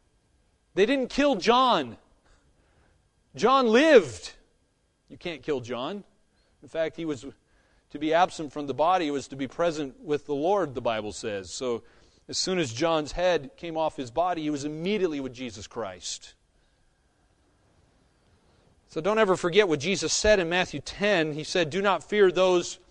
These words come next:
who kill the body, but cannot kill the soul. Rather, fear him who can destroy both soul and body in hell." All right? That's where the real fear should lie.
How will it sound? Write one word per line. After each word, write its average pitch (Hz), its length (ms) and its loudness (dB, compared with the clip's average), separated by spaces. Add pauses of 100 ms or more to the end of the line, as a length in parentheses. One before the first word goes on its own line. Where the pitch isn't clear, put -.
(260)
who 175 180 -6
kill 196 340 -2
the 147 100 -4
body, 143 640 2 (320)
but 151 160 -4
cannot 185 500 -2
kill 170 300 2
the 135 120 -4
soul. 123 680 0 (2250)
Rather, 151 260 2
fear 196 320 2
him 170 240 0
who 165 120 -4
can 160 140 -10
destroy 160 480 0
both 139 200 0
soul 160 400 2
and 123 140 -6
body 139 360 2
in 110 100 -10
hell." 104 640 -10 (1160)
All 110 60 -18
right? 131 220 -16
That's 160 280 -2
where 143 140 -2
the 120 140 -8
real 139 280 -2
fear 110 280 -10
should 107 220 -14
lie. 95 420 -10